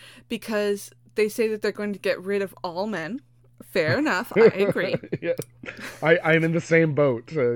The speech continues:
Speaker 2: yeah, men are kind of awful.
Speaker 1: <laughs> Um,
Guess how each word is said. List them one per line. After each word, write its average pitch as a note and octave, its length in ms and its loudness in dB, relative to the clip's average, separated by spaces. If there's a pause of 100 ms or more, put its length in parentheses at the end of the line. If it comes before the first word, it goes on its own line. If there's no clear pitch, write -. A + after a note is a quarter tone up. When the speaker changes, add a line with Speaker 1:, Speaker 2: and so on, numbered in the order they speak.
Speaker 2:
yeah, C#3+ 300 0 (180)
men C#3 320 -2
are C3+ 120 -2
kind C#3 220 -4
of C#3 100 -4
awful. G#2+ 460 -6
Speaker 1:
<laughs> D4+ 60 2 (2500)
Um, A3 420 0